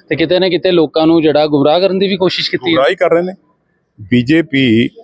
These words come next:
Speaker 2: ਹਮੇਸ਼ਾ ਹੀ ਗੁੰਮਰਾਹ ਕਰ ਰਹੀ ਆ। ਜਿਵੇਂ ਪੰਦਰਾਂ ਪੰਦਰਾਂ ਲੱਖ ਦੀ ਗੱਲ ਕੀਤੀ, ਕਰੋੜ ਕਰੋੜ ਨੌਕਰੀਆਂ ਦੇਣ ਦੀ ਜਿਹੜੀ ਮੈਂ ਗੱਲ ਕੀਤੀ, ਅੱਜ ਸਾਰਾ ਜਿਹੜਾ ਇਨਫਰਾਸਟ੍ਰਕਚਰ ਬਣਿਆ ਆ, ਅੰਡਰਟੇਕਿੰਗਸ ਹੈ ਜਿਹੜੀਆਂ ਭਾਰਤ ਸਰਕਾਰ ਦੀਆਂ,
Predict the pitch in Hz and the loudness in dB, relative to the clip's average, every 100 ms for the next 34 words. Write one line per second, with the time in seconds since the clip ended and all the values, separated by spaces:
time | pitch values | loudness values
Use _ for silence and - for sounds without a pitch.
0 | _ - - 135 131 190 202 180 165 151 | _ -12 -2 0 2 0 0 0 2 2
1 | 156 131 104 95 82 - - - - - | 2 0 -2 -2 -4 -6 -12 -14 -18 -20
2 | - - - 135 151 135 139 156 147 151 | -14 -12 -2 -2 0 0 0 0 -2 0
3 | 151 135 143 127 131 127 117 113 113 113 | 0 2 0 -2 -2 -2 0 0 0 -2
4 | - 117 - _ - - - 147 156 151 | 0 -2 -2 _ -20 -14 -2 0 2 0
5 | 147 151 135 127 123 135 156 143 139 131 | 0 0 2 0 0 0 0 2 0 2
6 | 135 131 127 127 123 117 113 113 110 127 | 2 2 2 2 0 0 -2 -2 -4 -4
7 | 127 _ _ - 135 139 - 156 170 185 | -4 _ _ -4 -2 -2 -2 -2 0 2
8 | 180 165 170 170 _ _ _ _ - - | 2 2 2 0 _ _ _ _ -20 -6
9 | 147 139 170 147 135 - 135 113 110 101 | -2 0 0 -2 -4 -4 -2 0 0 0
10 | 107 110 147 147 - - 135 131 127 123 | 0 0 -2 -4 -8 -4 0 0 0 -2
11 | - 131 110 117 117 131 131 131 127 110 | 0 0 0 0 0 0 0 -2 0 -2
12 | 107 117 117 113 107 131 | -2 -2 0 0 0 -2